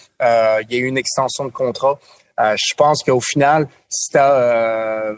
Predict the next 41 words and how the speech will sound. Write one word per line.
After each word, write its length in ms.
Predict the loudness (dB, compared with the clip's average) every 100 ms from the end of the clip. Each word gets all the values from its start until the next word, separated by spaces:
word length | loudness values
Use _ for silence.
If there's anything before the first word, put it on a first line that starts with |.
| -4
vingt 300 | -2 -2 -2
joueurs, 560 | 0 2 2 0 -6
un 80 | -8
petit 160 | -10 -2
peu 80 | -2
à 40 |
la 100 | -2
fin 140 | -4
de 60 | -6
la... 100 | -6
Ben, 160 | -8 -10
pas 120 | -10
vingt, 240 | -6 -4 -2
mais 200 | -4 -8 -18 _ -6
à 160 | -2
une 100 | 0
bonne 200 | 2 2
dizaine, 400 | 2 2 2 2
puis 100 | 0
c'est 200 | -2 -2 -2
fait 120 | -2
partie 300 | 0 0 -2
de 40 | 0
ton 200 | -2 0
corps 400 | 2 2 0 -2
de 100 | -2
l'équipe 380 | -2 0 -2 -2 _ _ _
qui 100 | -2
disent, 360 | 0 2 2 2
euh, « 160 | 2 2
Tiens, 120 | 0
on 60 | -2
veut 100 | -2
plus, 300 | -2 0 2
on 100 | 0
veut 120 | -2
plus 100 | -2 0
jouer 160 | 0
pour 160 | 0 -2
ce 100 | 0
gars-là, 300 | 2 2 2